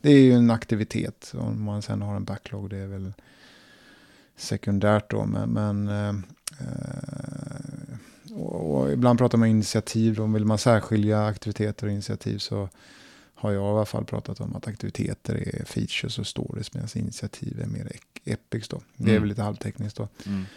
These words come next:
Speaker 1: Eh, när man pratar features så brukar man ju säga att de ska ha mätbara, eh, så measurable benefits. Benefit hypothesis är ju någonting som är skitsvårt att säga om man tar träna på det.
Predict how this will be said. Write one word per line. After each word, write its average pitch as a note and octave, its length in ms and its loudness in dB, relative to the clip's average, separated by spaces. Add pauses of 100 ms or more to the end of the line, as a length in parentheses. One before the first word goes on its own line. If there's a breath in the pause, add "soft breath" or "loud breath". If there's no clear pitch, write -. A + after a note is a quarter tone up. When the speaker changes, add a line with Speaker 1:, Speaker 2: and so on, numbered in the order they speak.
(200 loud breath)
Speaker 1:
Eh, A#2 360 6
när C#3 140 6
man C3 140 10
pratar C3 220 8
features C#3 580 6
så - 80 -2
brukar B2 300 2
man B2 180 4
ju A#2 80 2
säga A2+ 140 2
att G#2+ 60 -2
de G#2+ 140 -2
ska G#2+ 220 -4
ha G#2 180 -2
mätbara, G#2 1000 -2 (140)
eh, - 300 -8
så - 160 -10 (300)
measurable A2 400 -2
benefits. G2+ 640 -2
Benefit A2 340 2
hypothesis A#2 760 2
är A#2+ 60 2
ju A2+ 60 4
någonting G#2+ 320 0
som G2+ 240 -4
är G2 160 -4
skitsvårt A2+ 400 -2
att - 60 -8
säga B2 140 -2
om G#2 80 -2
man G#2+ 100 -4
tar - 100 -6
träna A2+ 220 -2
på C3 100 -2
det. A#2+ 80 0